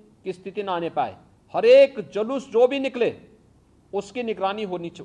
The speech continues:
चाहिए, ड्रोन के माध्यम से, सीसीटीवी कैमरे के माध्यम से,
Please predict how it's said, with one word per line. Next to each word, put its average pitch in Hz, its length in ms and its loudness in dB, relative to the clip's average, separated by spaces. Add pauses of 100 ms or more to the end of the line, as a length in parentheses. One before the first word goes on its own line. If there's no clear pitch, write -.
(140)
चाहिए, 95 300 -20 (1040)
ड्रोन 160 320 -2
के 214 120 -6
माध्यम 196 380 -2
से, 240 180 -2 (1300)
सीसीटीवी 208 680 -10
कैमरे 180 400 -6
के 208 120 -4
माध्यम 202 340 -6
से, 233 200 -4